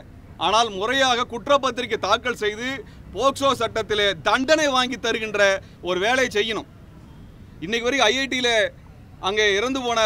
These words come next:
ஃபாத்திமாவுக்கும் நீதி கிடைக்கல. இங்க இருக்கக்கூடிய இந்த பல்வேறு குற்றச்சாட்டுகளில் உள்ளாக்கப்பட்ட இந்த பி எஸ் பி பிக்கும் என்ன நீதி கிடைச்சுன்னு எங்களுக்கு தெரியல. ஆகவே கண்துடைப்பாக ஒரு கைது செய்வதை நாங்கள் ஏற்றுக்கொள்ள முடியாது. இதுக்கு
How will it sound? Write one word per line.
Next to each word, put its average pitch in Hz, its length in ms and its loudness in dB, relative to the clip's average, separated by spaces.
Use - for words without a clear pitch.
ஃபாத்திமாவுக்கும் 247 600 -2
நீதி 254 200 -4
கிடைக்கல. 240 300 -2
இங்க 247 160 -4
இருக்கக்கூடிய 254 460 -2
இந்த 214 140 -2
பல்வேறு 262 440 2
குற்றச்சாட்டுகளில் 240 800 -2
உள்ளாக்கப்பட்ட 240 600 -2
இந்த 190 180 -6
பி 233 160 -4
எஸ் 220 160 -6
பி 254 100 -2
பிக்கும் 240 320 -6
என்ன 247 200 -2
நீதி 254 140 0
கிடைச்சுன்னு 226 320 -2
எங்களுக்கு 190 200 -4
தெரியல. 185 220 -4
ஆகவே 196 260 0
கண்துடைப்பாக 247 680 -2
ஒரு 220 140 -2
கைது 240 280 -2
செய்வதை 214 340 -2
நாங்கள் 185 200 -6
ஏற்றுக்கொள்ள 196 340 -4
முடியாது. 185 360 -2
இதுக்கு 170 180 -4